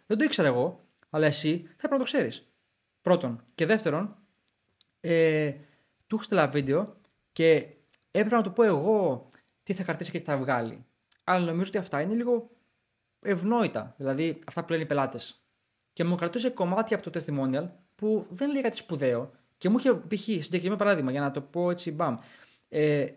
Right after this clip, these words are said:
πελάτης που ανέφερε ότι τον είχα βοηθήσει να βγάλει ο Κάιλ, ε, τριάντα πέντε χιλιάρικα σε ένα μήνα, έτσι, και μου είχε βγάλει αυτό το κομμάτι και είχε βάλει ένα κομμάτι που λέει ότι είχα results και κάτι πολύ γε-,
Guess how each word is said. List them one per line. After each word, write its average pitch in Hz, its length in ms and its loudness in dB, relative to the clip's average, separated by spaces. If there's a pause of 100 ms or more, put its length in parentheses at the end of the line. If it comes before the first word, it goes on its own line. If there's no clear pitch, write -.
(180)
πελάτης 202 320 2
που 185 120 -2
ανέφερε 185 400 2
ότι 143 140 -2
τον 170 120 -6
είχα 190 120 -4
βοηθήσει 180 380 -2
να 160 60 -4
βγάλει 139 420 -2 (100)
ο 196 100 -2
Κάιλ, 127 320 2 (500)
ε, 156 480 2 (180)
τριάντα 156 200 2
πέντε 202 120 2
χιλιάρικα 185 280 2
σε 151 100 -4
ένα 175 100 -2
μήνα, 139 400 -4 (300)
έτσι, 143 460 -6 (240)
και - 120 -2
μου 220 80 6
είχε 226 140 4
βγάλει 220 220 6
αυτό - 120 -4
το 220 60 -2
κομμάτι 156 520 -4 (260)
και - 140 -6
είχε 254 100 4
βάλει 226 180 4
ένα 226 80 4
κομμάτι 220 280 0
που 214 120 -2
λέει 233 120 6
ότι 220 520 0 (180)
είχα 202 300 2
results 175 360 2
και 175 200 -2 (260)
κάτι - 260 0 (300)
πολύ 220 220 4
γε-, 185 300 -2